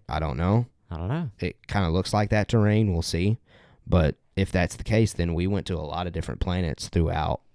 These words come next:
Speaker 1: that trailer.
Speaker 2: I mean, we probably will.
Speaker 1: Probably
Speaker 2: In the sh-,
Speaker 1: will.
Speaker 2: in the whole show.
Speaker 1: I mean, it's the animation of Star Wars with Rebels and Clone Wars. We go to a ton of places.
Speaker 2: Yeah.
Speaker 1: So I'd imagine the same thing
Speaker 2: Think
Speaker 1: with
Speaker 2: about all
Speaker 1: Bad
Speaker 2: the
Speaker 1: Batch.
Speaker 2: places that they went in Clone Wars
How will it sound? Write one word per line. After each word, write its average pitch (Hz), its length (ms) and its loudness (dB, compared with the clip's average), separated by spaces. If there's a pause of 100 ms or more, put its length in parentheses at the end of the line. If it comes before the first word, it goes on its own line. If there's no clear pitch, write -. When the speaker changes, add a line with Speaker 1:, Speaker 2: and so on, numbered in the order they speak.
(100)
Speaker 1:
that 80 160 -4
trailer. 87 480 0 (100)
Speaker 2:
I 92 60 -8
mean, 87 240 -6
we 90 120 -2
probably 87 360 -4
will. 101 400 -4 (300)
Speaker 1:
Probably 110 240 10
Speaker 2:
In 85 40 6
the 80 60 4
sh-, 78 60 4
Speaker 1:
will. 85 140 4
Speaker 2:
in 92 100 -4
the 90 60 -4
whole 90 200 -2
show. 107 220 -4
Speaker 1:
I 117 60 2
mean, 107 200 4
it's - 260 0 (640)
the 98 60 2
animation 101 580 4
of 90 140 0
Star 92 260 2
Wars 98 420 4
with 90 220 -2
Rebels 95 420 2
and 90 120 -2
Clone 92 320 2
Wars. 92 180 0
We 104 100 2
go 101 140 2
to 82 140 -2
a 78 80 -4
ton - 440 -4
of 78 160 -6
places. 78 680 -4
Speaker 2:
Yeah. 82 340 -4
Speaker 1:
So - 180 4
I'd 92 140 4
imagine 92 460 0
the 82 60 -2
same 80 260 -4
thing 80 320 -4 (260)
Speaker 2:
Think 82 100 -4
Speaker 1:
with 80 100 0
Speaker 2:
about 113 200 2
all 101 80 4
Speaker 1:
Bad 98 100 2
Speaker 2:
the 98 60 0
Speaker 1:
Batch. - 100 -4
Speaker 2:
places 95 840 0 (100)
that 82 460 -2
they 90 200 -2
went 82 400 -4
in 82 260 -6
Clone 113 260 -4
Wars 76 440 -4